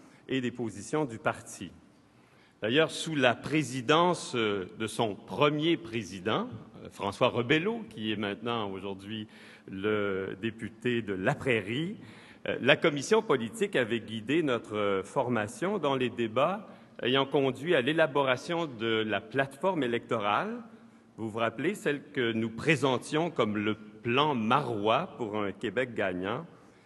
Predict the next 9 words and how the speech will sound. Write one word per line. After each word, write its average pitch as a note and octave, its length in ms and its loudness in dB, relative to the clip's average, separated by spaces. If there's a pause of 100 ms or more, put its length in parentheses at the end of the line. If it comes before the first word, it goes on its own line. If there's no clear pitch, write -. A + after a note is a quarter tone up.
(140)
et A#2+ 100 -4
qui C3 220 0
avait C#3 220 4
d'ailleurs D3+ 440 4
valu C#3 540 2
à C3+ 80 6
notre A#2 460 2
parti C3+ 720 -2
une G2 520 0